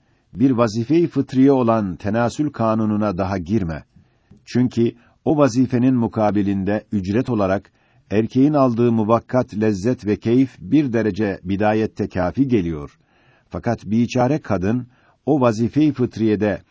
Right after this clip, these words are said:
bir sene ağır yükü çekmeye ve bir iki sene veledin meşakkatine,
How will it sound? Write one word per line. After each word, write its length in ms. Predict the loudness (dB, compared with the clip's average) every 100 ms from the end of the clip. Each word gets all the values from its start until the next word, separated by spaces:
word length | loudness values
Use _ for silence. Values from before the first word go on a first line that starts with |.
| _
bir 260 | -4 0 0
sene 280 | 0 -2 -2
ağır 360 | 0 0 2
yükü 300 | 0 -2 -4
çekmeye 580 | -6 -6 -6 -4 -4 -6 -10 _ _ _ _ _
ve 220 | -4 -2 2
bir 100 | 2
iki 240 | 2 -2
sene 340 | -2 0 0 0
veledin 440 | 0 2 2 2
meşakkatine, 840 | 0 0 -2 -4 -4 -2 0 0